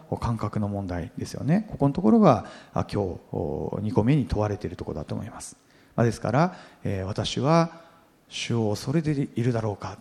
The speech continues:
まあ、それはね、怖い怖いと思う必要はないんですよ。そうじゃなくて、主の前に立った時に、ああ、なんと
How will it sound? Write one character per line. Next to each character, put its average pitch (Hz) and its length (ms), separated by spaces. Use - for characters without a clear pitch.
ま 123 60
あ、 131 40
そ 151 120
れ 160 40
は 165 80
ね、 220 140
怖 190 180
い 185 60
怖 175 180
い 156 40
と 143 100
思 160 180
う 190 60
必 - 140
要 - 20
は 147 60
な 123 100
い - 20
ん - 40
で - 40
す - 60
よ。 - 100
そ - 100
う 151 40
じ 147 40
ゃ 147 60
な 120 80
く - 60
て、 170 280
主 - 160
の 247 120
前 160 180
に 120 60
立 113 120
っ 131 60
た 110 160
時 - 180
に、 92 220
あ - 600
あ、 - 340
な 151 120
ん 190 60
と 127 320